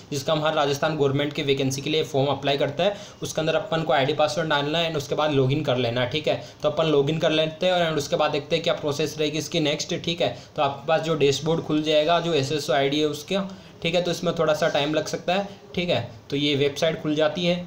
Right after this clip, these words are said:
तो हमारे ये दोस्त है श्रेया मौर्य और हमारे subscriber भी है YouTube channel Techno Rajasthan की। तो आप देख सकते हैं, तो जैसे ही आप इस dashboard वाला option आएगा, तो इसके अंदर आपके जो भी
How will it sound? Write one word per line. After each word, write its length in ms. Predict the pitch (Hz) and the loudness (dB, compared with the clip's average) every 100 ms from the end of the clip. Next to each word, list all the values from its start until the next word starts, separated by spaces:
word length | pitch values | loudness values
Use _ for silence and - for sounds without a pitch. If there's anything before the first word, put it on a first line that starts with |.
| - | -2
तो 60 | 143 | 0
हमारे 220 | 143 143 | 2 2
ये 80 | 151 | 2
दोस्त 320 | 143 151 180 | 2 2 0
है 100 | 180 | 0
श्रेया 280 | 185 151 151 | 2 2 2
मौर्य 260 | 151 147 170 | 2 2 2
और 80 | |
हमारे 220 | 156 147 143 | 2 0 0
subscriber 520 | 135 135 151 151 151 | -2 -2 0 2 0
भी 160 | 156 | -2
है 100 | 147 160 | -2 0
YouTube 360 | 135 135 139 | 0 0 -2
channel 280 | 143 143 143 | 0 0 0
Techno 260 | 135 131 147 | 0 -2 0
Rajasthan 440 | 131 135 143 143 | 0 0 -2 -4
की। 140 | 180 190 - - | -4 -8 -12 -4
तो 60 | 151 | -2
आप 100 | 139 | 0
देख 140 | 147 | 0
सकते 260 | - - 175 | -2 -2 -2
हैं, 80 | |
तो 120 | 180 175 | 0 0
जैसे 260 | 156 151 | 0 0
ही 60 | 175 | 2
आप 140 | 170 170 | 2 0
इस 160 | - | -2
dashboard 480 | 165 151 147 165 165 | 0 2 0 0 0
वाला 180 | 160 160 | 2 2
option 320 | 151 - 175 | 2 0 0
आएगा, 260 | 160 156 185 - - - | 2 2 0 -2 -6 -4
तो 60 | |
इसके 200 | 160 - | -4 0
अंदर 140 | 175 170 | 2 2
आपके 280 | 165 - | 2 2
जो 160 | 156 151 | 2 2
भी 140 | 165 | 2